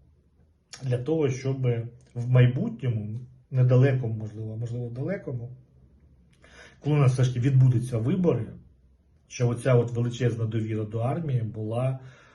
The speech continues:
меншою і значно меншою. Бо Т Ц К, бо бусифікація, і бо от, тому що є така безугла, яка говорить про те, що треба мобілізувати вже жінок.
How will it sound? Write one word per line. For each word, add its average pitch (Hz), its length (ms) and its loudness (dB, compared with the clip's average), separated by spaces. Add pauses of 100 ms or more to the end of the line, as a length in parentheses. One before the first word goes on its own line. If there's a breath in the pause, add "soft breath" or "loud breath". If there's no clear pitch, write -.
(140)
меншою 123 680 6
і 110 60 -4
значно 113 480 0
меншою. 92 640 -12
Бо 107 300 -2 (400)
Т - 100 -6
Ц - 180 -8
К, 208 440 0 (500)
бо 104 520 -6 (500)
бусифікація, 135 1120 -4 (540 loud breath)
і 131 160 0
бо 117 340 2
от, 113 220 -6
тому 120 220 -2
що 120 140 -4 (240)
є 117 160 -2
така 113 220 -4
безугла, 120 440 -2
яка 107 140 -2
говорить 113 400 -2
про 110 100 -8
те, 156 140 -4
що - 140 -8
треба 110 240 -8
мобілізувати 110 580 -8
вже 107 180 -14
жінок. 175 420 -10